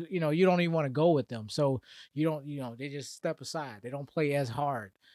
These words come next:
And then, and now Milwaukee got all of the, uh, momentum. They, they see that there's no low post pre-, presence whatsoever. There's no enforcer down there. And Giannis is just walking. I mean, uh, impressive Giannis, yes.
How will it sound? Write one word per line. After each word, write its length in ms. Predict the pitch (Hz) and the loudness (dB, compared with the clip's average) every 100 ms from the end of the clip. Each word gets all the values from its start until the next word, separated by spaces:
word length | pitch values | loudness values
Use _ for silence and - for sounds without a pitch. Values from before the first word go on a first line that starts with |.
| _ - | _ -10
And 140 | 151 160 | -6 -2
then, 200 | 160 156 _ | -4 -6 _
and 120 | 160 | -4
now 320 | 160 156 135 131 156 | 0 2 0 -4 -4
Milwaukee 460 | 160 160 170 143 | 0 6 6 4
got 200 | 147 143 | 2 2
all 320 | 165 170 165 | 6 8 8
of 80 | 156 | 6
the, 140 | 147 135 | 2 0
uh, 60 | 135 | -2
momentum. 560 | 139 131 131 127 131 | -4 -4 -4 -6 -2
They, 160 | 139 151 - | 0 0 0
they 140 | 156 | 0
see 280 | 127 - 180 | 2 4 6
that 160 | 156 160 | 6 8
there's 240 | 156 131 | 6 6
no 340 | 147 165 156 - - 139 | 4 2 2 -4 -8 4
low 160 | 156 | 4
post 320 | - 160 143 | 6 4 2
pre-, 260 | - 151 139 | 2 0 2
presence 420 | - 170 139 120 | 4 4 4 0
whatsoever. 600 | 139 - 131 139 123 113 - _ _ - | -6 -4 -4 -2 -4 -8 -16 _ _ -10
There's 140 | 135 135 | -6 -2
no 160 | 160 | 0
enforcer 480 | 156 - 175 160 139 | 0 4 6 6 2
down 300 | 131 127 117 | -6 -6 -8
there. 200 | 117 123 _ _ _ | -8 -12 _ _ _
And 100 | 143 | -4
Giannis 280 | 170 214 165 | 2 2 0
is 120 | 147 135 | -2 -4
just 140 | 120 | -2
walking. 440 | 139 185 - 143 202 | 2 2 0 -8 -6
I 40 | |
mean, 300 | 160 135 120 _ _ _ _ _ _ _ _ _ _ _ _ - | -4 -6 -10 _ _ _ _ _ _ _ _ _ _ _ _ -20
uh, 40 | - _ _ | -20 _ _
impressive 680 | 214 180 - 208 226 254 220 | 0 0 4 4 4 2 -2
Giannis, 460 | 214 240 233 220 - | 0 0 0 -6 -2
yes. 420 | 208 190 - | 0 0 -2